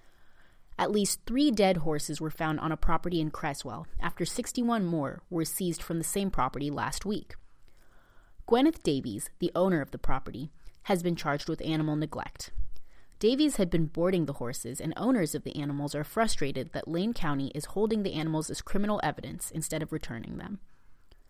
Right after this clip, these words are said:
Tuesday was Election Day, but as of the afternoon, only about twenty percent of Portland area voters had returned ballots,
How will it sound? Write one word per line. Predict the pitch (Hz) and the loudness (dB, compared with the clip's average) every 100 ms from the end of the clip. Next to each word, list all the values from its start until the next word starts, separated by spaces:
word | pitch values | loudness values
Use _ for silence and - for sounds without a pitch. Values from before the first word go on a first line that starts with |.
| - - - - | -20 -20 -20 -4
Tuesday | - 320 320 202 | 2 4 6 6
was | 160 151 | 6 2
Election | 143 156 - 147 | 2 2 0 -2
Day, | 135 123 156 - - | -2 -2 -4 -4 2
but | 220 170 | 4 4
as | 160 170 | 2 0
of | 170 | 0
the | 175 | 2
afternoon, | 165 - 175 247 147 135 | 2 0 0 0 0 -2
only | 185 214 | -2 0
about | 208 170 156 | 2 2 4
twenty | - 220 254 | 6 8 6
percent | - 226 185 156 | 2 2 2 0
of | 170 - | -4 -2
Portland | 190 196 214 - | 0 2 0 0
area | 160 165 | 0 0
voters | 151 127 110 117 - | -2 -4 -4 -8 -8
had | - | -6
returned | 151 147 143 131 | -6 -6 -6 -6
ballots, | 117 69 - - - | -4 -6 -8 -12 -14